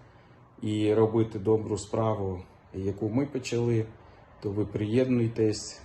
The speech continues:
робіть, створюйте, допомагайте Збройним силам, допомагайте людям, яких ви бачите,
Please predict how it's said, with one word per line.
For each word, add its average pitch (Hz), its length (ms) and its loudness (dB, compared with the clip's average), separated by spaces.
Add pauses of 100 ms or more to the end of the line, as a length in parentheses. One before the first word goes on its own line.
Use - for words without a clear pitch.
робіть, 104 600 -2 (120)
створюйте, 113 840 0 (640)
допомагайте 98 800 -2
Збройним 113 460 2
силам, 110 520 -2 (760)
допомагайте 104 720 -2
людям, 95 460 -2 (120)
яких 98 440 -4
ви 98 60 -4
бачите, 92 680 -4